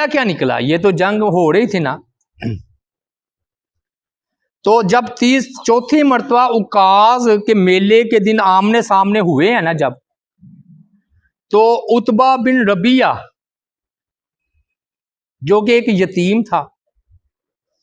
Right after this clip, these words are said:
جب یہ دونوں آمنے سامنے صف آرا ہوئے ہیں تو یہ نا اپنے س-، سواری پر سوار ہو کر نا درمیان میں آ کر کھڑا ہو گیا۔ کون؟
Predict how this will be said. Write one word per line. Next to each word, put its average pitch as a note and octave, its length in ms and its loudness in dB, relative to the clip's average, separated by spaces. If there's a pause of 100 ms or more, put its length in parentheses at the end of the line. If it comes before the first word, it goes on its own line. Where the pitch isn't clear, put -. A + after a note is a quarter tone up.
(800)
جب E3+ 300 -2
یہ A#3 180 0
دونوں G#3 440 0
آمنے A3 320 2
سامنے G#3+ 520 -2
صف G#3+ 340 -2
آرا G#3 300 2
ہوئے F3+ 240 0
ہیں G3+ 80 -4
تو G#3+ 280 -2
یہ F#3+ 260 0
نا A3+ 160 -2
اپنے G3+ 380 -4 (520)
س-، - 300 -20 (340)
سواری F#3+ 480 0
پر A3 200 -2
سوار F#3 520 2
ہو G3 200 0
کر D#3+ 120 -2
نا F#3+ 140 -2 (120)
درمیان F3 440 0
میں F#3 80 0
آ E3+ 100 0
کر E3+ 140 -4
کھڑا C#3+ 240 -2
ہو C3 240 0
گیا۔ E2 120 -8 (2500)
کون؟ G#3 380 2